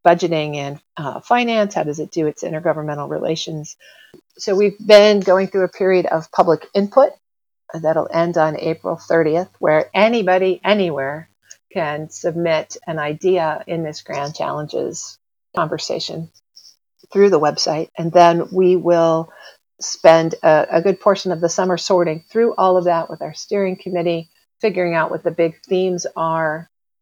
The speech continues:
how they relate, and how all the pieces fit un-, into those. And then we'll unveil sort of our list in November.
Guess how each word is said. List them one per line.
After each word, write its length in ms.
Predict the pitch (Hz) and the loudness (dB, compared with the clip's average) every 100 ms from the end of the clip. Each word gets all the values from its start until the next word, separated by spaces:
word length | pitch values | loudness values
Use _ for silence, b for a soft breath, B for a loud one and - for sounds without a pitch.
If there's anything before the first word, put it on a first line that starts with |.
| - | -6
how 120 | 180 | -2
they 320 | 175 156 143 - | 0 0 -2 -4
relate, 460 | 170 165 160 160 - | -4 -4 -4 -4 -8
and 140 | 165 | -8
how 180 | 156 151 | -4 -2
all 80 | 160 | -4
the 60 | |
pieces 480 | 160 - 208 185 175 | -4 -8 -8 -8 -8
fit 200 | - 156 - | -8 -10 -8
un-, 240 | 170 170 _ - | -10 -10 _ -4
into 260 | 196 190 | -4 -2
those. 260 | 165 151 156 | -2 -4 -4
And 160 | 156 160 | -6 -6
then 140 | 160 | -4
we'll 260 | 165 151 - | -4 -6 -6
unveil 640 | 175 170 160 160 160 165 - | -6 -6 -4 -2 -2 -4 -10
sort 220 | - 165 | -6 -6
of 80 | 151 | -4
our 140 | 139 | -4
list 560 | 170 262 175 - - _ _ b b b _ | -2 0 0 -4 -14 _ _ b b b _
in 200 | 165 170 | -4 -2
November. 640 | 170 151 220 226 165 156 | -2 2 4 4 2 -2